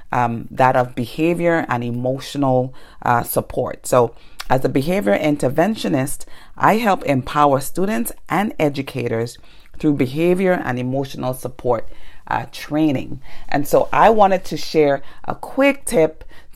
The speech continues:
Um, tonight, I think I wanna focus in on teenagers and young adults. So we know that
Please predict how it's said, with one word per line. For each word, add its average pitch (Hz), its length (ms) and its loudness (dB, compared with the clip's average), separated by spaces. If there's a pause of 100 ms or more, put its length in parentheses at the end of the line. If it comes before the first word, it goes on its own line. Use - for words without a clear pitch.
(160)
Um, 135 380 0
tonight, 220 500 4
I 185 80 4
think 190 220 0
I 175 60 6
wanna 160 340 6
focus 151 460 2
in 147 360 2
on 131 220 2
teenagers 131 880 0
and 120 260 -4
young 127 200 0
adults. 120 420 -2
So 120 300 2 (760)
we 156 140 4
know 160 180 6
that 151 320 2